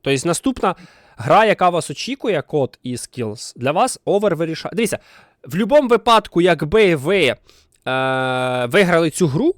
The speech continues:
оцю, яка зараз, да, вам треба було б вигравати, м, е, минулу. Знаєте чого? Бо якщо б ви, наприклад, її програли, то ви б не пройшли. От, то есть, для вас оця гра, ну, як би так, більше гра престижа, якщо дивитись чисто на таблицю.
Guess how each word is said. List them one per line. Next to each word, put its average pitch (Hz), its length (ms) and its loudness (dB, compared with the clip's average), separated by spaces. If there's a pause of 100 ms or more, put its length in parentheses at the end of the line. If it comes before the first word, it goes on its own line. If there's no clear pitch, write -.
оцю, 156 200 -2
яка 139 220 2
зараз, 107 320 -2
да, 190 180 0 (280)
вам 196 240 4
треба 240 300 2
було 190 180 0
б 147 100 -6
вигравати, 160 560 -2 (160)
м, 147 280 -8
е, 143 420 -6
минулу. 135 460 -2 (300)
Знаєте 190 400 -4
чого? 117 280 -8
Бо 139 120 0
якщо 190 240 0
б 175 40 -10
ви, 170 280 0
наприклад, 170 420 -8
її 170 100 -6
програли, 190 420 -2
то 147 100 -4
ви 160 100 -2
б 147 80 -12
не 160 60 -4
пройшли. 120 400 -8 (760)
От, - 180 -2
то 202 80 4
есть, 185 200 2 (160)
для 156 120 2
вас 262 220 2
оця 208 160 -2
гра, 240 260 4
ну, 185 300 2 (560)
як 175 120 -2
би 160 100 -6
так, 117 260 0
більше 190 260 0
гра 160 160 -2
престижа, 127 600 -8 (160)
якщо 127 220 -8
дивитись 139 340 -6
чисто 131 260 -8
на 113 60 -8
таблицю. 107 360 -10